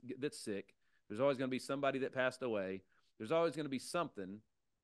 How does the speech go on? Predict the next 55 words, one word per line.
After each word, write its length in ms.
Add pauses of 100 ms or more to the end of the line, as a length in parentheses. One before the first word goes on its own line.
(240)
that 240
keeps 360
you 140
from 200
doing 360
what 200
you 120
set 240
out 220
to 80
do, 280
right? 300
But 100
at 140
the 100
end 140
of 80
the 80
year, 480 (180)
when 140
you, 260
when 140
you 80
say, 460
"I 100
didn't 380
hit 160
my 160
goal," 240
or, 100
"I 80
did 240
hit 160
my 140
goals," 460 (640)
you 140
don't 160
go 80
back 260
and 100
justify 320
it 40
and 60
be 60
like, 140
"Well, 120
you 100
know, 100
we 100
were 140
sick 360
that 160
week 180
in 100
January. 640